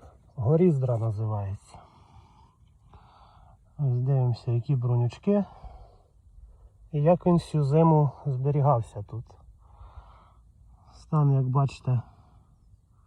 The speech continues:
добрий. От. Саджанець живенький.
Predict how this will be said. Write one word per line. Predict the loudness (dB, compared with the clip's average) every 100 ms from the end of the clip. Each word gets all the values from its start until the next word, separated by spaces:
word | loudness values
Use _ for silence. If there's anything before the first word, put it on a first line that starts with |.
| _ _ _ _ _
добрий. | -2 0 2 2 2 0 -6 -20 -20 -20 -20 _ -20 -20 -20 _ -20 -20 -20 -20 _ _ _ -4
От. | 0 0 -4 -20 -20 _ _ _ _ _ -20 -20 -20 -20 -20 _
Саджанець | _ -2 0 2 2 2
живенький. | 0 2 4 4 4 2 2